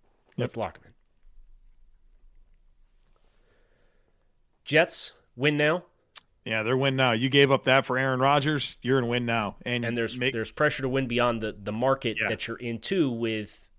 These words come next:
Speaker 1: the years that the hierarchy of the team has been there.
Speaker 2: Yep.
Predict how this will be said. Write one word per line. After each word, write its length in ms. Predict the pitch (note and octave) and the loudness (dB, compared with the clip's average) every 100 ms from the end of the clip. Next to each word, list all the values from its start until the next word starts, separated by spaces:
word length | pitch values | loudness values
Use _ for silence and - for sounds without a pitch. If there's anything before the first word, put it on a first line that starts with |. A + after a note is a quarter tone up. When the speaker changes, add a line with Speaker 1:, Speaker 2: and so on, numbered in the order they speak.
| _ | _
Speaker 1:
the 580 | A#2 G#2 B2 A2+ A2 G#2+ _ | -16 -6 -4 -2 -6 -10 _
years 500 | A2+ B2 D3 C3+ - | -10 -2 0 0 -2
that 220 | B2 - | -6 -6
the 340 | A#2 A2 A2 - | -6 -6 -6 -8
hierarchy 680 | - C3 B2 A#2+ A2+ A#2 G#2+ | 2 2 4 0 -2 -6 -6
of 160 | F#2 | -8
the 220 | G#2+ G2 F#2 _ | -10 -12 -12 _
team 300 | - E3+ B2 | -8 -4 -4
has 180 | G#2 F#2+ | -6 -8
been 280 | B2+ A2+ | -8 -8
there. 220 | E2+ - - _ _ _ _ | -10 -16 -20 _ _ _ _
Speaker 2:
Yep. 180 | B2 B2 | -4 -4